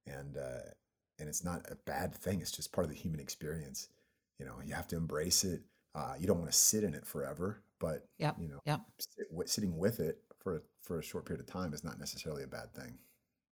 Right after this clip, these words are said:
Speaker 2: Yeah, no, I agree. I know even personally, there've been, uh, you know, obviously some,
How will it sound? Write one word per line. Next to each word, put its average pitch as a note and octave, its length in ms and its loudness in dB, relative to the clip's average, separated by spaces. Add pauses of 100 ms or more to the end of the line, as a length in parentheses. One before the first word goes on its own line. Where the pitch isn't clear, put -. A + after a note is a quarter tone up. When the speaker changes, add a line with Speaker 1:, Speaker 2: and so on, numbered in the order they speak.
(240)
Speaker 2:
Yeah, C#3+ 240 4 (200)
no, E3+ 240 12
I D#3+ 140 12
agree. D3+ 460 4 (120)
I F3 80 8
know F3 180 10
even D#3 240 8
personally, D#3 500 8
there've D3 220 6
been, C#3+ 460 6
uh, C3 340 4 (560)
you C#4+ 80 10
know, D3+ 200 10
obviously D#3 540 8
some, D#3 480 10